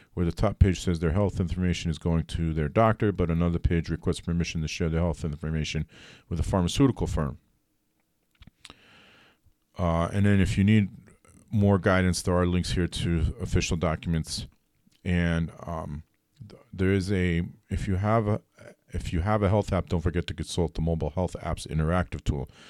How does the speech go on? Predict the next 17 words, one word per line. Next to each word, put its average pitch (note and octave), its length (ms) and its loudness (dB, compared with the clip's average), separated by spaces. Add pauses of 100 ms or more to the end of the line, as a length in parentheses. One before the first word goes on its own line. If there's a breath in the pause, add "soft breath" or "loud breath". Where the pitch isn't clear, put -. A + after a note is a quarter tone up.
(160 loud breath)
So - 180 -4
there's E2 240 0
also E2+ 280 -2
that. D2 220 -4 (560 loud breath)
Now, F2 320 0 (800)
it's A#2+ 180 -2
interesting B2 480 6
because F#2 300 -8
I G2 120 -8
always G2+ 220 -8
think - 240 -12
of E2+ 200 -12
the E2+ 380 -12
pharmaceutical F2+ 680 -6
com-, E2+ 300 -4
commercials F2 500 -2
where E2 320 -4